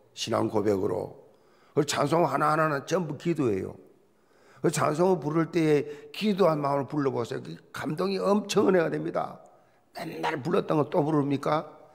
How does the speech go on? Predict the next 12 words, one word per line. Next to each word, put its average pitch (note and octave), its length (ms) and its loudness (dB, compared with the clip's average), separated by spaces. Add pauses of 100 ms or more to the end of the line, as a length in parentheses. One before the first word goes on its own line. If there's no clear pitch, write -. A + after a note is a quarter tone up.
(160)
그런 D3+ 240 4
반복입니까? D#3 840 0 (240)
그 A#2+ 160 0
사람 C#3+ 380 2
지금 B2 360 -4
자기도 D3+ 440 2
모르게 C#3 600 4 (300)
언제부터인가 D3 1120 0
종교생활하고 B2 760 0
있어요. - 260 -12 (100)
기독교 A#2+ 420 -2
종교생활. A2 580 0